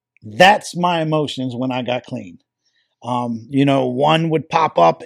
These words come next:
and it would be so overwhelming. And, you know, and then all of a sudden here comes another one. And then before you know it, um, I have so many coming at me at one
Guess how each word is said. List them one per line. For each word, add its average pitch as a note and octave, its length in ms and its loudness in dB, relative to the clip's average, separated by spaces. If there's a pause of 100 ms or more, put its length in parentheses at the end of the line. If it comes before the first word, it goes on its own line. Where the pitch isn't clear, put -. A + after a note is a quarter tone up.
and C3 500 -4
it C#3 100 -2
would C3+ 180 -4
be C3 120 -8
so D#3 320 -2
overwhelming. D3+ 800 0 (380)
And, A#2+ 560 -6
you C3 180 -2
know, C3 200 -2
and B2+ 100 -4
then C3 140 -4
all D#3 140 2
of D3+ 40 0
a C3+ 60 -4
sudden D3 280 -2
here C#3+ 160 -4
comes C#3+ 220 -4
another D3+ 320 0
one. D3 220 -2
And C3 180 -4
then C3+ 200 -4
before D#3 300 0
you C#3+ 160 0
know D3+ 260 2
it, C#3 180 -4 (360)
um, A#2+ 440 -6 (400)
I C#3+ 60 4
have B2+ 180 2
so F3 320 -2
many E3 260 -4
coming D#3+ 320 -2
at D#3 160 -4
me D3+ 160 -4
at C#3 140 0
one D#3 300 -4